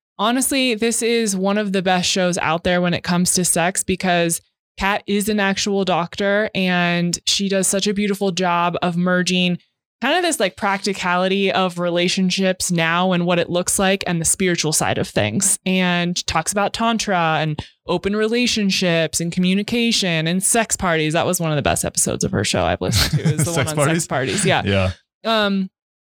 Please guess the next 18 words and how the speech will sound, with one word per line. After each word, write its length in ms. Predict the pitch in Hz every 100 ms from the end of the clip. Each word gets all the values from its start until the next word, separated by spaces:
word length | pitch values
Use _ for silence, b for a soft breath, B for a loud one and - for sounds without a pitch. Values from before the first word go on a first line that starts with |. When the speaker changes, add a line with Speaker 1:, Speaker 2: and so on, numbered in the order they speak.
| _ -
Speaker 1:
but 140 | 226
she 160 | 240 254
really 280 | 226 233 247
gets 240 | 226 214
into 480 | 208 196 208 185 180
what 260 | 180 202
works, 360 | 190 185 180 -
what 140 | 185
doesn't, 500 | 190 175 175 170 170 -
and 200 | 196 170
she's 240 | 208 196
really 200 | 285 302
playful 520 | - 196 180 - 180
and 200 | 165 160
fun. 460 | - 160 147 151 151
She 500 | - 170 160 160 -
is 160 | 170 160
just, 280 | 175 -